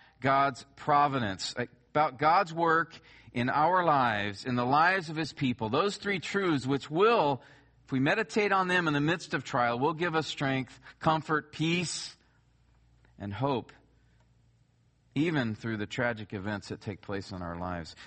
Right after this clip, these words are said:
The first of these truths about God's providence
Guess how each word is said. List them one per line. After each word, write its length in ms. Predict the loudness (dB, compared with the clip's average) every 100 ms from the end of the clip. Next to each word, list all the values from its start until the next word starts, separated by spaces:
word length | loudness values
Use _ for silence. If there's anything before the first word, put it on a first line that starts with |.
| -8
The 80 |
first 340 | -2 0 0 -2
of 80 | -2
these 220 | -2 -4
truths 400 | -2 0 0 0
about 420 | 2 4 4 2
God's 300 | 2 2 0
providence 800 | -2 4 4 2 0 -2 -6 -14